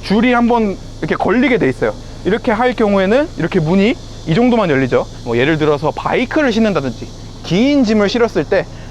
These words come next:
살짝 여기에 걸릴 수 있게 이렇게 해주는 기능도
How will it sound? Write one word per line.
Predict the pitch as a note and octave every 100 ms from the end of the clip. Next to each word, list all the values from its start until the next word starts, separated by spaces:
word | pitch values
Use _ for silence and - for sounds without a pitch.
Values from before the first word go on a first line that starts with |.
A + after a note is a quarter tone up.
| -
살짝 | C#4 C#4 B3+
여기에 | F3 D#3+
걸릴 | C#3+ D#3 F#3+ C4+
수 | -
있게 | C#3+ - A#2
이렇게 | C3+ C#3+ D3+
해주는 | F3 G#3+ A3 G3
기능도 | F3+ F#3+ G3 A#3 C4+